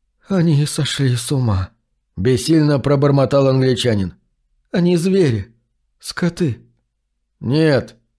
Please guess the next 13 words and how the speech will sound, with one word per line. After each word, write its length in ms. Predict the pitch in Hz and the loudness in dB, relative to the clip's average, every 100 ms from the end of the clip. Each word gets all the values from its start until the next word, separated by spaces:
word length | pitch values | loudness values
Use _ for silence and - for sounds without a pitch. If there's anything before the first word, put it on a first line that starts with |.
| _ | _
спокойно 640 | - - 113 131 143 139 | -8 -2 -2 2 2 2
откликнулся 640 | 123 - 135 113 139 - 131 | 0 0 -2 0 0 0 0
Вэй 140 | 131 | 0
Стивенс. 500 | 123 120 101 80 - _ - - - - - - | -2 -2 -2 -6 -16 _ -20 -20 -20 -20 -18 -4
«И 120 | 127 | -2
все 240 | 117 196 | 2 4
это 260 | 202 180 175 | 4 4 2
скоро 380 | 175 175 175 160 | 2 2 4 2
стихнет, 640 | - - 190 - 123 98 | 0 -2 0 0 -2 -2
как 160 | 127 117 | -4 0
только 320 | 151 135 151 | 0 2 0
комитет 520 | 151 147 147 147 135 | 2 2 2 0 0
обнаружит, 640 | 135 135 139 175 143 170 | 0 2 2 2 2 -2